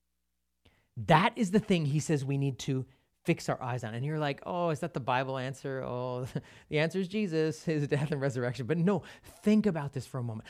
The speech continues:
Let's do actually what Paul is saying for us to do. He's saying you need to tunnel in on, um, stare at, magnify, scrutinize the resurrection of Jesus. And what do,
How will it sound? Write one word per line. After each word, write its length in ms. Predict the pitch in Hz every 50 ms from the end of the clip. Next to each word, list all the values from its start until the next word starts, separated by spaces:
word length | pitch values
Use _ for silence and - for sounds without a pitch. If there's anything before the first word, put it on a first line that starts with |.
| - -
Let's 220 | 147 190 269 - -
do 360 | 151 117 165 202 202 180 160
actually 380 | - 135 143 143 - - 160 139
what 180 | 131 131 -
Paul 260 | - - 143 135 135 131
is 100 | 117 -
saying 260 | - 135 123 120 113
for 120 | - 120
us 120 | 104 - -
to 100 | 135 113
do. 60 | 104
He's 140 | 107 113 -
saying 180 | 147 131 131
you 140 | 131 139 175
need 180 | 208 226 175 -
to 100 | 180 156
tunnel 440 | 113 - - - 185 180 185 175 165
in 200 | 165 147 143 135
on, 240 | 107 98 101 95 - - - - - - - _ -
um, 200 | 147 127 113 - - - -
stare 640 | - - - - - - 190 185 175 170 165 151 143 -
at, 280 | - 113 107 110 - - - - -
magnify, 920 | 143 156 170 175 180 185 - 381 160 165 151 - - - 131 113 110 101 - - -
scrutinize 1200 | - - - - - - - 196 208 240 240 226 - 180 151 139 120 107 104 104 107 - - - _ _ _ _ _ _ _ _ -
the 120 | - 170
resurrection 680 | 160 156 165 165 165 123 160 151 147 143 - - 151 139
of 80 | 123
Jesus. 420 | 107 135 131 123 113 123 120 - - _ _ _ _ _ -
And 300 | 160 151 143 123 123 120
what 240 | 151 220 262 - -
do, 260 | - 233 233 220